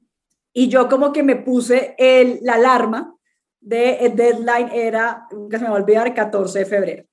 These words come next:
Y puse el, lo, lo único que hice es, no lo voy a revisar ya, pero puse la alarma como de la tarea de completar el formulario que me recordara cada X tiempo,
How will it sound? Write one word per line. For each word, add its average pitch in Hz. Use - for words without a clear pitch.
Y 196
puse 247
el, 233
lo, 240
lo 247
único 294
que 302
hice 262
es, 359
no 262
lo 294
voy 311
a 311
revisar 311
ya, 247
pero 233
puse 269
la 247
alarma 220
como 220
de 202
la 214
tarea 208
de 247
completar 233
el 226
formulario 254
que 262
me 226
recordara 190
cada 208
X 226
tiempo, 269